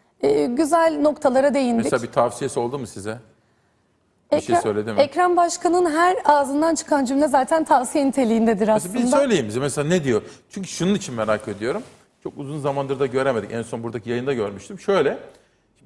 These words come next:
Speaker 2: politikacı kumaşı var. Hani
Speaker 1: Evet.
Speaker 2: politikayı biliyor. Hani b-, ben böyle onu bir, işte Erdoğan'la, Erdoğan'a benzetiyorum şey olarak. Politika yapma anlamında söylüyorum bunu. Olumlu veya olumsuz anlamda değil.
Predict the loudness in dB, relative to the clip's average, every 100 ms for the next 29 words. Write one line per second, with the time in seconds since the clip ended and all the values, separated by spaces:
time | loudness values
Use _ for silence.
0 | _ -2 0 -2 -2 -2 -8 -10 -6 -4
1 | -4 -4 -8 -4 -2 0 0 -2 -4 -6
2 | -4 -2 2 2 2 -6 -8 -6 -2 -2
3 | 0 0 0 0 -4 -8 -14 -14 -12 -12
4 | -2 0 2 0 -2 -2 -4 -4 -8 -20
5 | -4 -2 0 -2 -2 -4 -4 -8 -8 -8
6 | -10 0 2 2 -2 -8 -16 _ _ _
7 | _ -2 0 -2 0 -2 -2 0 -2 -2
8 | -6 -6 -4 -6 -6 -8 -6 -6 -6 -6
9 | -8 -12 -16 -20 _ 2 2 2 2 4
10 | 2 -2 -4 -4 -2 -4 -4 -6